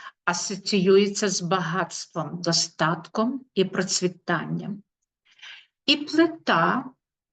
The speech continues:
має бути завжди ідеально чистою.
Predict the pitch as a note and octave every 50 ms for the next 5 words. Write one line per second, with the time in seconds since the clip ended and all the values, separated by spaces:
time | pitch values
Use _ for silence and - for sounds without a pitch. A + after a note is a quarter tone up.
0 | _ _ G3+ F#3+ F#3 F#3 F3+ E3 D#3+ D#3+ E3+ G3+ B3 B3 - - F3+ E3+ E3 D#3
1 | E3 E3 E3 - - G3 G#3 A3+ - - _ _ F#3 E3 E3 - - F3 D3+ E3
2 | F3+ E3+ - - G#3 G#3+ B3 A#3+ - _ _ - F#3 F3+ E3 F3 E3+ D#3 D3+ D#3+
3 | D#3+ E3 F3 D#3+ E3+ F3 E3+ - - - D3+ - - - - - - C3 - -
4 | E3 A3 -